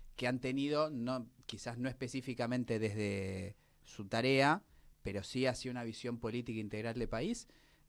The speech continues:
eh, que, que las pueden englobar, o hoy el trabajo que se continúe es lo, lo central.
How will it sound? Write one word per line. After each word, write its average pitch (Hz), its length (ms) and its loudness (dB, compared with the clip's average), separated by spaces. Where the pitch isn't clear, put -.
eh, 110 160 -8
que, 101 260 -2
que 107 160 -2
las - 120 -2
pueden 202 280 -2
englobar, 170 440 -2
o 135 400 6
hoy 175 320 6
el 120 180 0
trabajo 139 460 6
que 131 120 0
se 110 180 -4
continúe 120 500 2
es 120 120 0
lo, 104 180 -4
lo 101 140 -6
central. 98 460 -8